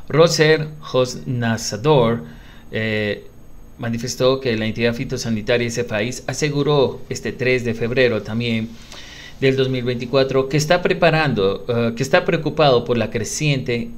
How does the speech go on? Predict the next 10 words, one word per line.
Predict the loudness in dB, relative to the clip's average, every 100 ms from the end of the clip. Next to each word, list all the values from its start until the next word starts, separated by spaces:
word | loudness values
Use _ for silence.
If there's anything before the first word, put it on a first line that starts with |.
| -2
incidencia | 0 0 0 2 2 2 0
de | 0
violaciones | 0 0 0 -2 -4
en | -2
los | -2 -4
requisitos | -6 -6 -6 -6 -4
fitosanitarios | -2 -2 -2 -2 0 2 0 -2 -6 -10 -16 -18 -14 0
del | 4 4
Servicio | 4 2 2 0 2 4
Europeo | 4 0 -2 -4 -6